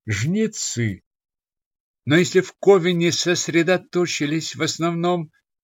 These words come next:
беглые людские маги, практикующие тьму, то в жнецах собрались исключительно некроманты и личи.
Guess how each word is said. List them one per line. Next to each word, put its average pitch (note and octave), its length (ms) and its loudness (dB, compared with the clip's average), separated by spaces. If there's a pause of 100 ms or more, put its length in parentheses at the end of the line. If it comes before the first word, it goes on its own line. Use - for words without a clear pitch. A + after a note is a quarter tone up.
беглые B2 840 2
людские B2 680 -2
маги, B2 540 0
практикующие A#2 920 -4
тьму, F3 480 -2 (960)
то B2+ 360 4
в G#2 100 -2
жнецах C3 1000 0 (800)
собрались C#3+ 1080 0 (140)
исключительно F3+ 1400 -2
некроманты D3 1120 -2
и C#3+ 240 -4
личи. C3+ 840 -6